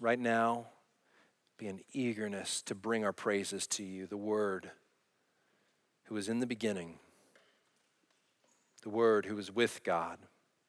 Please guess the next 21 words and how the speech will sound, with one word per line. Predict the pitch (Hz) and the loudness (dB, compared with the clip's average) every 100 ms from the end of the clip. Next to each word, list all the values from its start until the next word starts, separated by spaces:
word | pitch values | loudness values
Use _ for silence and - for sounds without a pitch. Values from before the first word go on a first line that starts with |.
| _ _ _ _ _ _ _ _ _ - | _ _ _ _ _ _ _ _ _ -10
the | 104 | 0
Word | 110 104 92 | 2 2 0
who | 101 | 0
was | 107 113 98 | 4 4 4
God, | - 82 80 - - - _ _ _ _ _ _ _ _ _ _ _ _ _ _ _ _ _ _ _ _ _ _ _ _ _ | 2 0 0 -8 -16 -20 _ _ _ _ _ _ _ _ _ _ _ _ _ _ _ _ _ _ _ _ _ _ _ _ _
the | 101 | -4
Word | 104 101 | -2 -2
who | 98 | -2
has | 92 | -4
become | - 101 95 82 | -6 -4 -4 -4
flesh | 92 78 - - - - _ _ _ _ | -6 -8 -6 -6 -8 -12 _ _ _ _
and | 101 | -12
dwelt | 92 95 - | -4 -2 -2
among | 90 85 - | -4 -6 -10
us. | - - - - - - _ _ _ _ _ _ _ _ _ _ _ _ _ _ _ _ _ _ | -16 -14 -12 -14 -16 -20 _ _ _ _ _ _ _ _ _ _ _ _ _ _ _ _ _ _
And | 104 | -8
we | 101 | -2
have | - | 0
seen | - 135 127 113 | 2 4 2 2
his | 95 - | -2 -4
glory, | 87 82 78 - | -6 -8 -10 -14